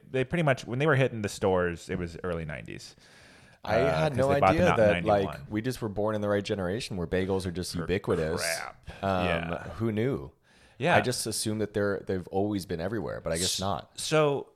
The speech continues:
Speaker 1: as someone who hasn't had them, let me, let me explain to you the experience
Speaker 2: Talk
Speaker 1: of
Speaker 2: to me.
Speaker 1: bagel bites. Uh, typically, if you're lucky, you know, you're hanging out with your friend, you're playing video games at your friend's house, and
Speaker 2: Okay.
Speaker 1: your friends, you know, mom or dad are just like, "Who wants snacks? Who wants
Speaker 2: Okay.
Speaker 1: bagel bites?" That's usually how the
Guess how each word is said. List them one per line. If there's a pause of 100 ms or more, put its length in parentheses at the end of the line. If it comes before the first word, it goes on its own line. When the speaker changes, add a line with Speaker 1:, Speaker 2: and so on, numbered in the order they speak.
(140)
Speaker 1:
as
someone
who
hasn't
had
them,
let
me, (120)
let
me
explain
to
you
the
experience
Speaker 2:
Talk
Speaker 1:
of
Speaker 2:
to
me.
Speaker 1:
bagel
bites.
Uh, (180)
typically,
if
you're
lucky,
you
know,
you're
hanging
out
with
your
friend,
you're
playing
video
games
at
your
friend's
house,
and
Speaker 2:
Okay.
Speaker 1:
your
friends,
you
know,
mom
or
dad
are
just
like,
"Who
wants
snacks?
Who
wants
Speaker 2:
Okay.
Speaker 1:
bagel
bites?"
That's
usually
how
the